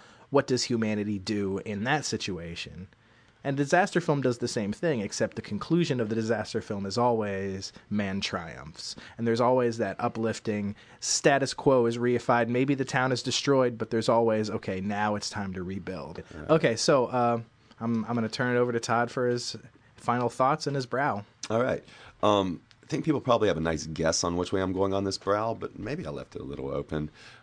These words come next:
Speaker 2: Um, once again, this, this was no masterpiece. This, this was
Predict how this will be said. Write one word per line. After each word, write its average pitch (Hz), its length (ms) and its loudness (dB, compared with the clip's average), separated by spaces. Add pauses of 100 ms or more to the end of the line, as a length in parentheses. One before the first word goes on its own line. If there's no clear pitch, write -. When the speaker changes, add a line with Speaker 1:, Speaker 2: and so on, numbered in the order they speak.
(160)
Speaker 2:
Um, 101 400 4
once 127 180 2
again, 123 180 0
this, 101 180 0
this - 260 -6
was 110 120 -4
no 117 100 2
masterpiece. - 720 -4 (100)
This, 87 260 -2
this - 280 -2
was 82 420 0